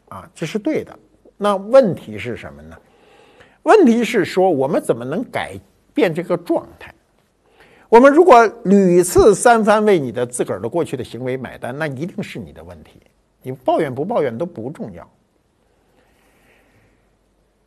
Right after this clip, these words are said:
那么还有一种说法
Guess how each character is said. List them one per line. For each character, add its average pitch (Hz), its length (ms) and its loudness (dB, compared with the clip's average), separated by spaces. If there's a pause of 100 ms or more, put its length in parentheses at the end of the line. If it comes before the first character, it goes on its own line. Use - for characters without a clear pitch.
(140)
那 156 100 -4
么 170 440 0 (800)
还 190 160 -2
有 202 60 -2
一 - 20 -6
种 113 160 -10
说 76 180 -18
法 - 160 -20